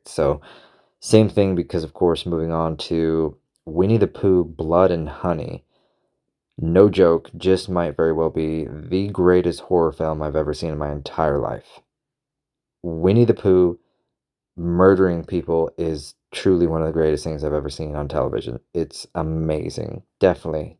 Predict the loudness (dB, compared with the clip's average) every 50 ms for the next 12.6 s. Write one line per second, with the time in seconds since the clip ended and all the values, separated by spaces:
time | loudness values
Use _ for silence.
0 | _ 2 2 2 2 2 -4 -8 -6 -4 -4 -4 -4 -4 -8 -8 -6 -4 -4 -2
1 | -2 -2 -2 -4 -6 -8 -14 -20 _ -10 -8 -6 -4 -4 -4 -4 -6 -8 -12 _
2 | _ _ _ _ _ _ _ _ _ _ _ _ _ _ _ _ _ 0 0 6
3 | 8 8 8 10 10 8 8 6 4 4 2 0 2 2 2 2 2 0 -2 -2
4 | -2 -2 -2 -4 -4 -2 -2 -2 -2 -2 -4 _ _ -20 -8 -4 -4 -4 -4 -2
5 | 0 2 4 6 6 6 6 4 2 2 0 0 -4 -6 -2 0 0 0 0 -2
6 | -2 -2 -2 -2 -2 -6 -6 -6 -6 -6 -6 -6 -6 -8 -10 -14 -14 -12 -10 -10
7 | -6 -4 0 4 4 6 6 6 4 4 2 2 0 _ _ _ _ _ _ _
8 | _ _ _ _ _ _ _ -2 -2 -2 -2 -2 0 0 0 0 2 -2 -2 -2
9 | 0 -2 0 0 0 0 2 2 2 2 2 2 2 0 0 -2 -6 -6 -4 -4
10 | -4 -2 0 0 0 0 0 -4 -2 0 0 0 0 -2 -4 -4 -2 -2 -2 -2
11 | -2 -4 -6 -6 -4 -4 -2 -2 -2 -2 -4 -8 -12 -6 -4 -2 -2 -2 -4 -6
12 | -8 -6 -6 -2 0 -2 -2 -2 -4 -14 -18